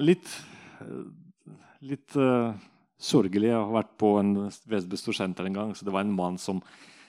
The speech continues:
som gikk i en dress. Det var midt i koronatider,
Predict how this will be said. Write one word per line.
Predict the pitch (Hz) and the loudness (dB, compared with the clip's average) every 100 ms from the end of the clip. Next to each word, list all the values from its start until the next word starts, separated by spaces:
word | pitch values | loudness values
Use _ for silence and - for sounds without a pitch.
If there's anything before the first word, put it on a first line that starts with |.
| _ | _
som | - 110 | -4 0
gikk | 101 - | 0 0
i | 101 | 0
en | 101 92 | 0 0
dress. | 95 143 - - - - _ _ _ _ _ - | 0 0 -2 -6 -10 -18 _ _ _ _ _ -4
Det | 107 | -2
var | 107 110 107 | -2 -2 -6
midt | 110 117 117 104 | -2 0 0 -2
i | |
koronatider, | 117 107 95 95 95 90 90 | -2 -2 -2 -4 -4 -4 -4